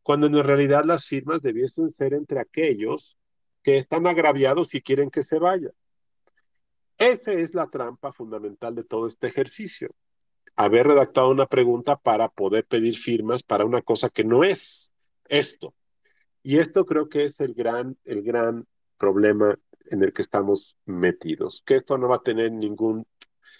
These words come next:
ninguna, ningún, ninguna consecuencia educativa.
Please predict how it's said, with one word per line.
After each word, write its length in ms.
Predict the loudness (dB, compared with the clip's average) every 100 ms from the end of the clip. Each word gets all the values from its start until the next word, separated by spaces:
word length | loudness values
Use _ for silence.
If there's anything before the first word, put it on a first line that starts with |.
| _ _
ninguna, 840 | -6 0 2 2 4 4 4 2 -2 _ _ _ _ _ -2
ningún, 640 | 0 4 4 2 -2 -10 _
ninguna 600 | -6 -6 0 0 2 0
consecuencia 880 | 0 0 0 -2 0 2 2 2 0
educativa. 760 | 0 -2 -4 -6 -6 -2 -4